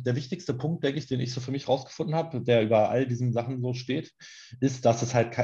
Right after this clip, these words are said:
im Bodybuilding, äh, keine Pauschalantworten gibt. Die Leute suchen immer so nach dem heiligen Gral und, äh, was ist der beste Split? Ähm, wie viel Kalorien soll ich im Überschuss sein? Äh, wie lange muss man eine Cardio-Einheit machen?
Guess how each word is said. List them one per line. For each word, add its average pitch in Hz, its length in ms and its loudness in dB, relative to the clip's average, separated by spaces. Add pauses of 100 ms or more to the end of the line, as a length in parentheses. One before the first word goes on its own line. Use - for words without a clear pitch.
im 117 140 4
Bodybuilding, 120 720 4
äh, 110 260 0
keine 110 240 -4
Pauschalantworten 87 680 -2
gibt. - 220 -10 (160)
Die 107 60 2
Leute 127 260 6
suchen 147 220 4
immer 135 180 6
so 123 120 2
nach 120 120 4
dem 113 140 0
heiligen 123 340 2
Gral 131 420 4
und, 120 320 -2
äh, 107 140 0
was 120 140 0
ist 117 100 -10
der 117 80 2
beste 117 240 -4
Split? 160 360 -2 (520)
Ähm, 113 580 2
wie 131 80 -4
viel 127 160 -2
Kalorien 127 380 0
soll 123 120 0
ich 117 80 -6
im 131 80 -2
Überschuss 151 440 0
sein? 131 540 -2
Äh, 117 420 0
wie 123 60 -4
lange 127 200 0
muss 127 160 -4
man 123 260 -2
eine 117 120 -4
Cardio-Einheit 135 640 -2
machen? 135 680 -8